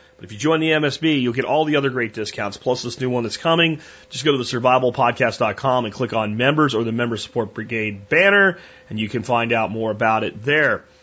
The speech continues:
Military, law enforcement, Peace Corps,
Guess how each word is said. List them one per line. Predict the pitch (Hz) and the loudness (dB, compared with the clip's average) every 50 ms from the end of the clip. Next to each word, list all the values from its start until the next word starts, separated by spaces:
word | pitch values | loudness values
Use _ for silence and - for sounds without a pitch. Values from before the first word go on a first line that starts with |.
| _ _ _ _ _ _ _ _ _ _ _ _ _ - - | _ _ _ _ _ _ _ _ _ _ _ _ _ -6 -2
Military, | 135 131 120 123 147 127 | 0 0 2 2 2 2
law | 120 120 127 135 | 4 4 2 2
enforcement, | 127 110 - 135 139 135 - 123 - | 0 0 -2 -2 -2 -2 -4 -12 -12
Peace | - 147 143 139 | -10 -10 -10 -8
Corps, | - - 170 170 175 175 175 | -4 0 0 2 2 0 -2